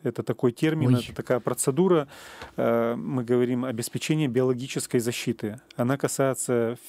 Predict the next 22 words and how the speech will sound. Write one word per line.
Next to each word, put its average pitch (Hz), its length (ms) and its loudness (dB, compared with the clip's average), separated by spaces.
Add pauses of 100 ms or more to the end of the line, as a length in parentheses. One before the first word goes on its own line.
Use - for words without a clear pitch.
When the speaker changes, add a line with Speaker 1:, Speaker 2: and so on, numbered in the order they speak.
(120)
Speaker 1:
всех - 340 0
независимо: 117 720 -2 (320)
свинокомплексов, 143 920 -2
свиноферм, 127 640 0 (320)
крестьянских 143 560 0
фермерских 123 480 -2
хозяйств, 120 340 2
личных 135 320 0
подсобных 120 440 -2
хозяйств. 110 460 -2 (640)
И 127 240 2
в 113 80 -6
соответствии 135 420 2
с - 100 -2
планом 147 460 0
те, 139 320 0 (100)
м, 185 300 -8
организации 131 800 0 (100)
и 120 40 -2
владельцы, 120 640 0
э, 117 760 -2
хозяйств, 123 540 0